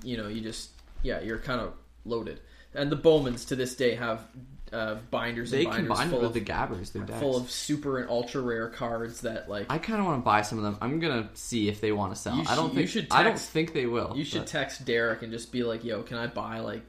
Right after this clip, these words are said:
Speaker 1: five of them off you for, like, twenty bucks?"
Speaker 2: Yeah,
Speaker 1: <laughs>
Speaker 2: basically.
Speaker 1: And see what he'd
Speaker 2: Um,
Speaker 1: say. I
Speaker 2: and
Speaker 1: doubt
Speaker 2: then
Speaker 1: they'd do it, too.
Speaker 2: another facet, um,
Speaker 1: But I think they got, like, two Maxors.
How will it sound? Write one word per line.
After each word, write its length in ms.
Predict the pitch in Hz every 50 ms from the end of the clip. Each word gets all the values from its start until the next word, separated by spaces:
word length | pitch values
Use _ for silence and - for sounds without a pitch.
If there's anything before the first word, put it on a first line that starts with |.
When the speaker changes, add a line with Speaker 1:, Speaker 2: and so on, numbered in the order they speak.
| - - - - - -
Speaker 1:
five 420 | - - - 113 110 107 107 107
of 80 | 110 -
them 140 | 107 107 107
off 260 | 95 - - - -
you 100 | 98 92
for, 120 | - - 95
like, 160 | - - -
twenty 300 | - - 85 - - -
bucks?" 440 | - - - - - - - - - -
Speaker 2:
Yeah, 160 | 107 - - - - - - - - - - - - -
Speaker 1:
<laughs> 320 | 165 - - 156 139 -
Speaker 2:
basically. 500 | - 95 107 - 110 - - - 202 - -
Speaker 1:
And 160 | 151 143 147
see 220 | - - 139 135
what 120 | 131 131 123
he'd 80 | 123
Speaker 2:
Um, 180 | 127 135 139 135
Speaker 1:
say. 240 | 123 - - - - - - - - - - -
I 100 | - 147
Speaker 2:
and 80 | 180 196
Speaker 1:
doubt 200 | 143 135 131 135
Speaker 2:
then 120 | 123 113
Speaker 1:
they'd 60 | 110
do 100 | 117 110 104
it, 120 | - -
too. 60 | 151
Speaker 2:
another 220 | 170 208 240 247 -
facet, 640 | - 156 131 123 131 131 - 135 123 - - - - - - -
um, 460 | 117 113 104 95 90 92 98 101 - - - - - - - - - - -
Speaker 1:
But 180 | 143 151 165 185
I 40 | 180
think 200 | - 254 311 -
they 80 | 339
got, 180 | 262 262 - 170
like, 140 | 143 - -
two 120 | - 196
Maxors. 840 | 165 120 107 98 110 123 - - 139 139 147 165 185 185 - - -